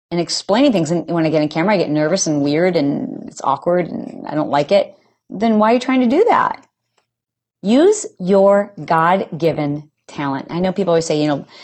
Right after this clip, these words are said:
uh, "Work on your weaknesses and play up to your strengths." I think it's important that you be aware of both. But ideally, where you're going to succeed in business,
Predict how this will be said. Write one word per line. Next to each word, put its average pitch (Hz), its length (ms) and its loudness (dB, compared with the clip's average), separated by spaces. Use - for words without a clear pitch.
uh, 139 300 -4
"Work 240 260 4
on 330 160 6
your 294 140 4
weaknesses 202 800 2
and 143 200 -2
play 277 220 4
up 277 140 2
to 262 100 -2
your 247 80 4
strengths." 202 560 -2
I 403 120 2
think 453 180 -2
it's 294 120 2
important 185 540 2
that 139 100 0
you 160 160 2
be 156 160 0
aware 156 300 4
of 131 160 -2
both. 165 480 2
But 208 140 6
ideally, 240 760 4
where 226 280 4
you're 240 320 4
going 233 360 4
to 208 100 0
succeed 214 720 0
in 175 240 2
business, 262 680 0